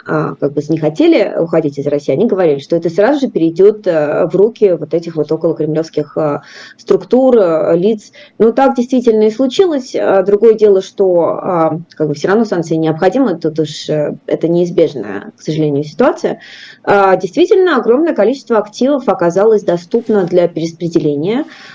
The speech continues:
А, соответственно, Крем-, а, около Крем-, сейчас идёт огромная борьба за перераспределение этих ресурсов. А, ну вот взять даже историю с банками, да, которые,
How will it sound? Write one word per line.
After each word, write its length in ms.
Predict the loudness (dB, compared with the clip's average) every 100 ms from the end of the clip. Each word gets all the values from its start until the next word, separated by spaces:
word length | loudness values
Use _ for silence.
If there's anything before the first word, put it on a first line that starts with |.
| -8
А, 220 | -2 0 0
соответственно, 440 | 0 0 0 0
Крем-, 320 | 2 2 2 -2
а, 280 | -2 -2
около 200 | 0 -2
Крем-, 340 | 0 -2 -4 -10
сейчас 260 | -2 0 2
идёт 340 | 2 2 0
огромная 380 | 0 2 2 2
борьба 480 | 0 -2 0 0 -2
за 80 | -6
перераспределение 720 | -8 -6 0 4 4 4 0
этих 320 | 0 -2 -2 -4
ресурсов. 560 | -2 0 -2 -2 -8 -8 -20 -20 -8 -2
А, 140 | 2
ну 80 | 2
вот 100 | 2
взять 200 | 2 2
даже 200 | 2 -2
историю 280 | -2 -2 0
с 40 |
банками, 500 | -2 -2 -2 -2 -4
да, 300 | -2 0 0
которые, 560 | -2 -4 -2 0 -2